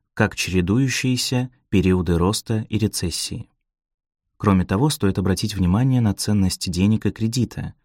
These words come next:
которая основана на их собственном спросе и предложении. Когда вы создаёте валюту в объёмах –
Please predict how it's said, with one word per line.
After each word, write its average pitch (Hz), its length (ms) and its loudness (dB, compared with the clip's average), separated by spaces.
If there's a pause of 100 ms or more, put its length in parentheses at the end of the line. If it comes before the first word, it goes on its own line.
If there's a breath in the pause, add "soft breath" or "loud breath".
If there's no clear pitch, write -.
(240)
которая 151 380 2
основана 117 460 0
на 95 160 2
их - 100 -4
собственном 110 560 0
спросе 87 460 -2
и - 20 -4
предложении. 87 800 -2 (800)
Когда 98 280 2
вы 104 80 0
создаёте 98 560 0
валюту 92 400 0
в 87 100 0
объёмах – 104 640 0